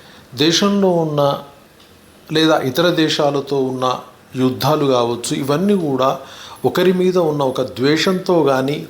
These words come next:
కోపంతో కానీ ఏర్పడుతున్నవే. So, ధర్మరాజు ఏమని చెబుతున్నాడు అంటే, ఈ కోపం వల్ల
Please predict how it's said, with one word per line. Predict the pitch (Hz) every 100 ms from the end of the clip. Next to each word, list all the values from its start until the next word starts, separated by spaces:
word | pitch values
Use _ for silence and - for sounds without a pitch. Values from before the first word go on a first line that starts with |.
| -
కోపంతో | 147 147 170 165 151
కానీ | 147 135 131
ఏర్పడుతున్నవే. | 123 120 117 117 110 113 - - - - - - - - - -
So, | 247 180 196 196 131
ధర్మరాజు | 120 147 190 220 220 202
ఏమని | 156 165 185
చెబుతున్నాడు | 180 170 170 156 151 139 135
అంటే, | 123 113 143 - -
ఈ | 156
కోపం | 160 160 180 208 202
వల్ల | 165 151 156 185 196